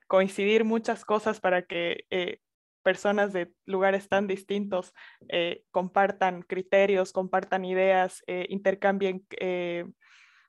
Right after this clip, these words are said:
perspectivas creativas y demás, eh, creo que realmente es algo que aporta mucho a la experiencia que tenemos que tener como personas en general para,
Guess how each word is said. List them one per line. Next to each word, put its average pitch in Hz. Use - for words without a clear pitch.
perspectivas 196
creativas 196
y 190
demás, 185
eh, 185
creo 208
que 202
realmente 185
es 185
algo 185
que 180
aporta 220
mucho 196
a 175
la 175
experiencia 180
que 175
tenemos 180
que 175
tener 180
como 175
personas 196
en 196
general 233
para, 196